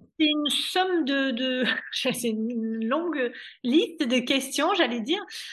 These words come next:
Euh, moi, j'aime bien dire que c'est un peu un état des lieux, en fait, hein. C'est, c'est, euh, un état des lieux de qui on est. Et donc, pour aller faire un état des lieux de qui on est, on va aller se poser des questions. Et il y a des questions qu'on peut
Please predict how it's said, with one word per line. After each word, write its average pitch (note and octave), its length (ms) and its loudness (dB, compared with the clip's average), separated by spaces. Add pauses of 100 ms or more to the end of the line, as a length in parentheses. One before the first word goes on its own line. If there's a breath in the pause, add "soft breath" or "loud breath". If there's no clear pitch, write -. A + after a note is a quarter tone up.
(200 loud breath)
Euh, A#3 640 0 (720)
moi, D4 220 4
j'aime D4 260 2
bien E4+ 260 4
dire F#4 180 0
que D4+ 100 -2
c'est - 140 -2
un C4 120 4
peu D#4+ 100 2
un C#4+ 120 4
état C4 280 0
des C4 140 -2
lieux, D#4+ 300 2
en D4+ 120 2
fait, A#3+ 300 -4
hein. C#4 140 0
C'est, A#3+ 300 -8
c'est, A#3+ 400 -2
euh, G#3+ 120 0 (360 loud breath)
un B3+ 240 0
état C4 260 2
des B3+ 140 2
lieux C4 180 0
de B3 80 -2
qui A#3+ 240 -6
on A#3+ 160 0
est. D4 340 0
Et C4+ 40 0
donc, D#4+ 260 -2
pour D4 120 0
aller C#4 180 2
faire E4 200 0
un D4+ 100 2
état C#4 260 -2
des B3+ 100 -4
lieux B3 160 -4
de A#3+ 120 -10
qui A#3+ 180 -10
on A3 160 -4
est, D#4+ 160 -4 (360 loud breath)
on B3+ 140 0
va C4+ 120 4
aller C#4+ 180 6
se D#4+ 80 -2
poser C#4+ 220 0
des C#4 120 -2
questions. A3+ 460 -4
Et B3+ 80 -2
il B3 40 -2
y B3+ 60 2
a C4 80 4
des C4+ 140 0
questions C#4+ 540 -4 (120)
qu'on C4+ 180 0
peut C#4 420 -2